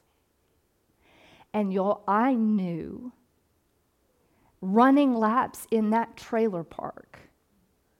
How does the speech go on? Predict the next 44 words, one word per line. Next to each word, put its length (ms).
that 140
I 160
was 180
being 220
called 520
by 180
Jesus. 840
And 140
I 80
did 140
not 220
know 280
what 200
that 220
meant, 480
except 340
for 120
that 180
all 280
I 120
wanted 420
for 120
my 160
whole 440
life 380
was 140
be 240
able 260
to 140
hold 480
him 240
up 360
in 120
a 60
way 580
that 120
would 120
give 160
other 240
people 340
the 80
courage 520
they 200
needed 460